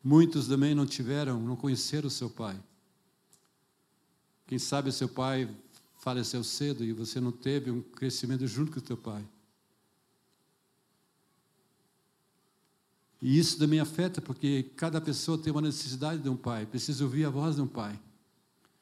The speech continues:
Deus criou a família, Deus criou a paternidade. Deus fez assim. Deus fez o homem. Depois o homem estava só, "Puxa vida, vou fazer uma auxiliadora que seja idônea."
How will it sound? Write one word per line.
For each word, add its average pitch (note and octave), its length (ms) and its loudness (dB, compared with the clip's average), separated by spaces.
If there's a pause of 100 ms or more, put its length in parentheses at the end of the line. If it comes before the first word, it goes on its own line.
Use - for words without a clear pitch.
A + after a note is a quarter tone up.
(180)
Deus F3 320 8
criou D3+ 400 4
a C3 80 -4
família, B2 360 -2
Deus F3+ 220 0
criou E3+ 220 2
a E3 40 -2
paternidade. C#3+ 840 -2 (600)
Deus E3+ 200 0
fez E3+ 200 0
assim. E3+ 420 -2 (1300)
Deus D3 200 2
fez D#3 220 4
o D3+ 80 6
homem. D#3 420 4 (1600)
Depois C#3 340 2
o D3 100 6
homem D#3 140 6
estava C#3+ 280 0
só, D#3 300 0
"Puxa D#3+ 400 -4
vida, B2 420 -2 (340)
vou C#3+ 120 -2
fazer C#3+ 240 -2
uma D3 100 -8
auxiliadora C#3+ 520 -2
que D3 120 -4
seja C3+ 300 -2
idônea." B2+ 440 0